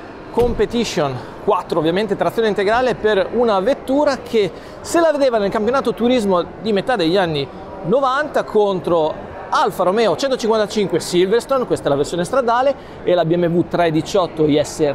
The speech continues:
Racing, volendo parlare di trazioni anteriori e posteriori, ma qui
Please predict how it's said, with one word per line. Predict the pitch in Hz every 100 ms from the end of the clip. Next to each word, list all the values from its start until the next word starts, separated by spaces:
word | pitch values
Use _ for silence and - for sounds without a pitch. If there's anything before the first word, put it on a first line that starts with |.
| 139
Racing, | 180 254 220 - 170 147 143 131 131 120
volendo | 147 156 156
parlare | 156 147 156 160
di | 143
trazioni | 127 151 - 170 151 -
anteriori | 247 269 - 233 180 156 170
e | 165 151
posteriori, | 185 185 208 196 175 147
ma | 143 208
qui | - 202